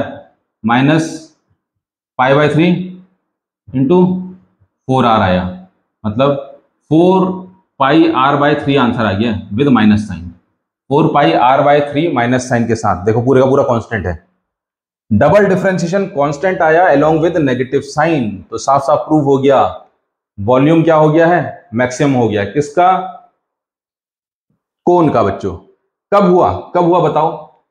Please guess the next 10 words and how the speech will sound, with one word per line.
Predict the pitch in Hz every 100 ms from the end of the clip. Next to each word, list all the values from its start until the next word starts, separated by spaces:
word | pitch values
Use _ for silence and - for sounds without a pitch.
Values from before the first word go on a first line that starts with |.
| _ _ _ _ _
अरे | - 131
जहां | 107 110 120
पे | 131
जो | 120 127
किसी | - 127 135 135
एक | 127 127
quantity | 135 123 123 139
निकालनी | 120 117 127 135
होगी | 127 123
ना, | 185